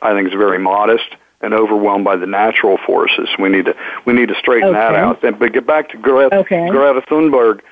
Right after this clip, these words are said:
Speaker 1: She's, uh, uh, she's now sixteen. She's, she's not a little child, but they dress her up, uh, to make her look like she's twelve years old. And, and what, an important thing which you should look into are, in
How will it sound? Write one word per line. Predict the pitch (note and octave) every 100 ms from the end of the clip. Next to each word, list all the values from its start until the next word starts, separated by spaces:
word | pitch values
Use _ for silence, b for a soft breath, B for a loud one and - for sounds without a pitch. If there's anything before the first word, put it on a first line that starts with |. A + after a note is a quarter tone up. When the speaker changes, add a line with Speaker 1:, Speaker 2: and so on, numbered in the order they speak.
| b b -
Speaker 1:
She's, | D3+ C3+ A#2 C#3
uh, | A#2+ A2+ B B B B -
uh, | B2+ B2 -
she's | F3 C#3+
now | F3 E3 -
sixteen. | - - E3 A2+ G#2 A#2 C3+
She's, | C#3+ A#2+ -
she's | D#3 B2+
not | C#3+ D3+
a | C#3
little | B2+ B2 A2
child, | - C#3 C3+ A2+ A2
but | A#2 A2+
they | B2
dress | A2 A#2 C3 -
her | B2 B2+
up, | C3+ - - b b b b
uh, | A2+ A2
to | -
make | C#3 B2
her | B2
look | C3 C3
like | G#2+
she's | - G2+
twelve | - B2+ A#2+ G#2
years | G#2 F#2+ -
old. | A#2+ A#2 G#2+
And, | A#2 A#2 G#2+
and | A#2 B2+
what, | B2 - -
an | C3
important | - - G3+ C3+ -
thing | D#3+ C#3
which | A#2+ A2+ - -
you | B2+
should | B2+ A2+
look | A2+ C3+
into | C3 - B2+ A2 A2
are, | - A#2 A2+ G#2+ - B B B B -
in | D3 A#2+